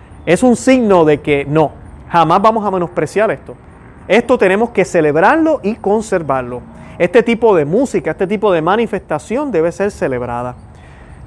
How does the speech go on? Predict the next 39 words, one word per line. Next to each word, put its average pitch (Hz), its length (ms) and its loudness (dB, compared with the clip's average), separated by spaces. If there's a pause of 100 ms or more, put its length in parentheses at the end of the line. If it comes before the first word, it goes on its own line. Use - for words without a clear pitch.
Y 247 140 4
para 233 280 4
colmo, 262 360 2
no 180 100 -4
tan 202 160 -2
solo 208 320 0
que 151 100 -8
sea 156 420 -2 (220)
ópera, 175 520 0
una 151 180 -2
manera 170 300 0
clásica 165 540 0
donde 135 200 -6
lo 127 40 -8
están 156 200 -6
cantando, 151 600 -4 (500)
es 170 140 -6
que 262 320 0
utilicen 202 760 2
el 156 240 2
Ave 285 280 4
María 156 480 2 (280)
en 254 220 2
su 214 220 -2
versión 180 580 2
de 156 140 4
latín, 294 480 2 (420)
que 160 120 2
es 165 180 -4
una 190 200 4
lengua 180 380 4
sagrada 165 560 2
para 165 160 2
la 151 80 0
Iglesia 156 260 -4
Católica, 190 480 -2
es 139 60 -6
nuestra 165 400 -4
lengua, 185 380 -2